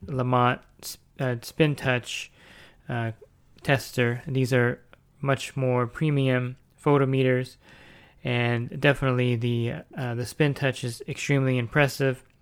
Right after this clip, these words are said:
If you were to take it to an account and break it out there, put a disc in, and run the test within sixty seconds, you'll have eleven test factors um, the show, the management company,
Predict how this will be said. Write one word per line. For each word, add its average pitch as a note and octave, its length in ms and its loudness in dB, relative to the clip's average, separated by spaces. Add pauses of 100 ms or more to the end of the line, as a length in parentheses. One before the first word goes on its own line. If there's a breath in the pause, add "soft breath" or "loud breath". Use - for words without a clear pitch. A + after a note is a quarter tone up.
(540 soft breath)
If - 180 -10
you C3 80 2
were B2+ 80 2
to A#2+ 80 -4
take C#3+ 240 0
it C3 60 -6
to C3+ 100 -4
an B2 80 0
account C3 600 0 (480 loud breath)
and A#2 200 -6
break C3 240 4
it B2+ 80 4
out B2+ 300 4
there, B2 420 4 (160)
put D3 100 -2
a C3+ 60 2
disc C#3 340 0
in, C#3 320 2 (480)
and B2 320 -2 (240)
run C#3+ 220 4
the C3+ 100 2
test - 480 0
within B2 480 -2
sixty - 400 -6
seconds, B2+ 640 0 (480 loud breath)
you'll C3+ 100 2
have A#2+ 280 2
eleven C3 440 2
test C3+ 300 0
factors A#2+ 720 -2 (440 loud breath)
um, A#2 180 -2
the A#2 100 -2
show, B2+ 440 4
the B2 100 -4
management B2+ 460 4
company, B2 580 -2